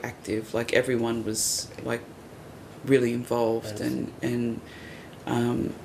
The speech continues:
Speaker 1: making very conscious decisions how to improve something here, and, "Okay, when are we gonna release this?" And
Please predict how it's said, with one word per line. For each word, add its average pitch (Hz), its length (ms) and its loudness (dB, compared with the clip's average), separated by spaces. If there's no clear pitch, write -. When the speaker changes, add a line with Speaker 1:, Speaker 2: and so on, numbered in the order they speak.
Speaker 1:
making 127 420 4
very 123 500 4
conscious 120 460 0
decisions 120 680 2
how 123 160 2
to 120 300 4
improve 120 460 2
something - 400 2
here, 120 400 4
and, 117 160 2
"Okay, 117 260 6
when 120 220 4
are 120 60 2
we 120 120 2
gonna 123 400 2
release 120 380 4
this?" - 360 4
And 127 200 0